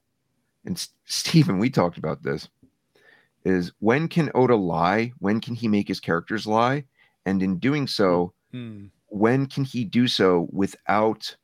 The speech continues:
Speaker 1: making the audience feel like they're being betrayed or lied to?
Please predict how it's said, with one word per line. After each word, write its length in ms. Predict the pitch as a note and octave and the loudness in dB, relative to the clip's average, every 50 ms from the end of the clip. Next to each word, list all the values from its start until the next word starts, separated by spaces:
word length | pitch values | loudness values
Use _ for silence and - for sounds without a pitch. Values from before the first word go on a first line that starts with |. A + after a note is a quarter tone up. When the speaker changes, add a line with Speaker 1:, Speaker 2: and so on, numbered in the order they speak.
| _ _ _ _ _ _ _ _ - | _ _ _ _ _ _ _ _ 0
Speaker 1:
making 340 | G#2 A2 A2 - A2+ G#2+ | 2 2 2 2 0 0
the 140 | G2 E2 - - | 0 -2 -2 0
audience 360 | G#2+ G#2 G#2 G#2+ G2+ F2+ - | 2 2 4 2 0 -2 -4
feel 160 | - - G2+ | -2 0 2
like 160 | F#2 F2 E2+ - | 2 2 0 -2
they're 100 | F#2 F2+ | -4 -2
being 280 | E2 G2 G2 F#2+ F2+ E2 | -2 -2 -2 -2 -2 -4
betrayed 460 | - - - - F#2 E2+ D#2 D2+ - | -6 -8 -6 -2 0 0 0 0 -2
or 100 | - D#2+ | -4 -4
lied 340 | F2 D#2+ D#2 D#2 D#2+ E2 - | -2 0 0 0 0 -2 -4
to? 220 | - - - - | -8 -10 -10 -10